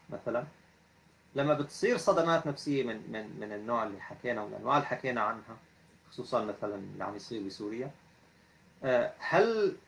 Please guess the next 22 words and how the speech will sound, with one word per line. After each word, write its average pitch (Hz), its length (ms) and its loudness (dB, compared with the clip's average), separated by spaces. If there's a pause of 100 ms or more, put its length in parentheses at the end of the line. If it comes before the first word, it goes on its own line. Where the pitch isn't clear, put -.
(120)
assumptions 143 680 0
هاي، 113 140 -2
هل 147 200 6
افتراضات 156 840 6
اللي 120 140 -2
نحملها 127 680 4
معنا 117 480 2
أينما 117 300 -6
ذهبنا، 113 400 -6 (800)
آه، 104 360 -2
عن 110 220 0
العالم 123 640 4
وعن 101 320 -4
أنفسنا 104 480 -6
وعن 101 360 -2
ال-، 95 200 -12 (100)
ال-، 95 240 -16
الناس 113 360 0
حوالينا 113 480 -2 (300)
بت-، - 80 -6
بتتكسر، - 720 -2
بتنضرب؟ 113 560 0